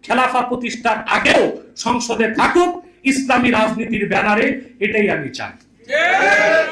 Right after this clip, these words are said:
এবং সেটাকে বাস্তবায়ন করার জন্যই ইসলামিক ইন্টেলেকচুয়াল ফোরাম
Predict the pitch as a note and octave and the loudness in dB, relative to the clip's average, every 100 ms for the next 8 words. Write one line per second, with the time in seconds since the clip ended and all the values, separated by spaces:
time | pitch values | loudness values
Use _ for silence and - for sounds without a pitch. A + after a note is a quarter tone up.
0 | - - - D#3+ E3+ - - F#3 A3 A3+ | -6 -14 -10 -6 -6 -6 -4 -2 0 0
1 | E3+ - - _ _ _ D3+ F3+ - F#3 | -2 -6 -10 _ _ _ -6 -4 -4 -2
2 | F3 E3+ E3 D#3+ D#3 - F#3 F#3 F3 F3 | -2 -2 -2 -2 -2 -4 -4 -2 -4 -4
3 | F#3 - E3 D#3+ D#3+ D3 D#3 D#3 E3+ - | -6 -4 -2 -2 -4 -4 -4 -4 -4 -2
4 | D#3+ C3 D3 D3 | -2 -2 -2 -2